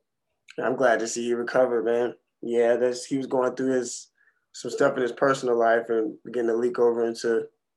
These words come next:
social media and stuff. Stuff like that can take a toll on people. I'm just glad he's, glad he's back, man.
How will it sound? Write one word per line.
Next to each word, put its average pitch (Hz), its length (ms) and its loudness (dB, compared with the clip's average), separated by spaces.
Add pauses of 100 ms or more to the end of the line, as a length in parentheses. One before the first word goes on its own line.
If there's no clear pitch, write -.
(300)
social 120 420 -2
media 117 260 0
and 113 100 0
stuff. 120 320 -2 (360)
Stuff - 280 -2
like 120 160 2
that 117 100 2
can 101 100 -6
take 127 140 -6
a - 60 -6
toll 107 260 -2
on 110 120 -2
people. 107 260 -6
I'm 113 120 -4
just 107 220 -10
glad 107 220 -4
he's, - 320 -8 (600)
glad 101 220 -4
he's 107 140 -8
back, 104 360 -8
man. 101 180 -8